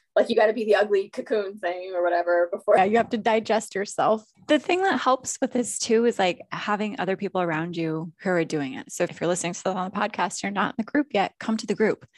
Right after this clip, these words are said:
Speaker 2: Because when you get to this point, we will remind you to not distract yourself with messes or decluttering.
Speaker 1: Yes,
Speaker 2: Be like,
Speaker 1: I'm still
Speaker 2: "Just
Speaker 1: in there.
Speaker 2: sit."
Speaker 1: I'll be like, "Don't fall into that trap." And I know how it feels.
Speaker 2: Yeah.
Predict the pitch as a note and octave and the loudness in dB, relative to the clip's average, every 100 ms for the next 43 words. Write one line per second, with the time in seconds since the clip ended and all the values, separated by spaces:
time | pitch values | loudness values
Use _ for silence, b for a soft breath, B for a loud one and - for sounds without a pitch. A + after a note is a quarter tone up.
0 | B B B - F#3+ G#3 G3 A3+ - F#3 | B B B -6 -4 -2 -2 -2 -2 -8
1 | - G3 F3 - _ _ _ G3 G#3+ G#3 | -4 -2 -2 -6 _ _ _ 2 2 4
2 | F#3+ F3 F3 F#3 C#3 G2 - E3+ D#3+ - | 2 0 -2 -2 -6 -6 -6 -4 -4 -4
3 | D#3+ D#3+ E3 D3+ - C#3+ - D#3 E3 E3 | -4 -4 -4 -6 -4 -4 -4 -6 -4 -4
4 | - C#3+ D#3 D3+ - F3 C#3 B2+ E3 _ | -4 -4 -4 -2 -2 0 -2 -6 -10 _
5 | b b b - F3+ - E3+ C4 - G#3+ | b b b -2 -2 -2 2 2 4 4
6 | D4+ D4 C4+ G#3+ F3+ F#3 G3+ F#3+ F3+ F3 | 4 2 4 4 2 -2 -6 -4 -2 -4
7 | F#3 - _ _ - F#3+ B3 G#3 A3+ G#3+ | -6 -12 _ _ -6 -6 0 0 2 -2
8 | C4 G3+ - G3 F#3 A3 - E3+ D#3 E3+ | -2 -4 -2 -4 -2 -4 -8 -10 -12 -4
9 | F3+ F3+ F3+ F#3+ G#3+ A#3 - A#3+ E3+ - | -2 0 2 2 2 2 2 2 0 0
10 | - - A3+ G#3+ G#3 | -6 -8 0 2 0